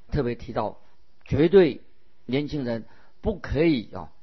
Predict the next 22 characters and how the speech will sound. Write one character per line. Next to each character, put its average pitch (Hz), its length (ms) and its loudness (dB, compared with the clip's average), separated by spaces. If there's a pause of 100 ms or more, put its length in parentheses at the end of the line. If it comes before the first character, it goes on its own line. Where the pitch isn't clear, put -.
(300)
接 131 340 -2
近 123 460 -6
外 147 260 2
女。 95 300 -6
外 160 200 0
女 113 180 -4
是 107 40 -12
什 110 160 -12
么？ 110 80 -10
就 120 100 -12
是 110 260 -8 (600)
圣 135 180 -6
经 127 140 -4
以 113 60 -6
前 117 260 -10
所 101 140 -10
说 113 160 -6
的 117 40 -4
外 123 220 2
邦 120 260 -2
女 113 180 -6
子， 92 260 -14